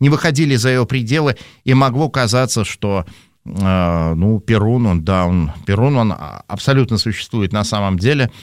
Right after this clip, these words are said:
действительно, он тут гром и молнии производит. Но сейчас мы понимаем, что есть масса язычник-, и, э, разных язычников с разными наборами богов, какой из них существует на самом деле.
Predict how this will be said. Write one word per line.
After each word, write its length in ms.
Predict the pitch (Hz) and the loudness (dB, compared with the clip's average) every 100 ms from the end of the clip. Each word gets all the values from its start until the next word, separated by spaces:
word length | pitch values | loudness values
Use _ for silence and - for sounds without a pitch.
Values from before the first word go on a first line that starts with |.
| - - _ | -20 -20 _
действительно, 560 | 95 87 127 - 92 | -4 0 -2 0 0
он 60 | 98 | 0
тут 180 | 101 90 | -2 -2
гром 280 | 113 117 113 | 2 4 4
и 20 | |
молнии 380 | 95 87 85 80 | 2 0 -2 -4
производит. 600 | - 87 - 73 62 - - - _ _ | -4 -6 -6 -10 -10 -16 -20 -20 _ _
Но 460 | 107 131 117 76 - _ _ _ _ _ | 2 4 2 -2 -10 _ _ _ _ _
сейчас 380 | 107 143 127 127 | -4 0 0 0
мы 100 | 113 | -2
понимаем, 480 | 135 151 214 180 | 0 2 2 0
что 160 | 135 - | -2 -2
есть 160 | 131 - | -2 0
масса 380 | 131 131 - | 0 0 -2
язычник-, 560 | 107 101 120 98 - - | -2 0 -2 -4 -8 -8
и, 240 | 117 87 - | -8 -10 -6
э, 200 | 98 110 | -2 2
разных 380 | 127 107 104 135 | 2 2 -2 -2
язычников 680 | 165 254 - 202 185 143 | -2 -4 -2 -2 -2 -6
с 140 | - - | -4 -2
разными 400 | 151 135 123 117 | 0 0 2 2
наборами 480 | 120 120 117 107 110 | 2 0 0 0 0
богов, 500 | 120 131 196 208 - - _ _ | -2 0 0 -2 -10 -20 _ _
какой 320 | 110 147 143 | -4 0 0
из 100 | 95 | 2
них 280 | 113 117 - _ | 2 0 -4 _
существует 640 | - 101 95 - 98 98 - - - | -6 -4 -4 -4 -2 -2 -4 -14 -6
на 140 | 85 | -4
самом 400 | - 76 80 85 _ _ | -2 -2 -2 -4 _ _
деле. 300 | 104 104 67 | -2 -2 -2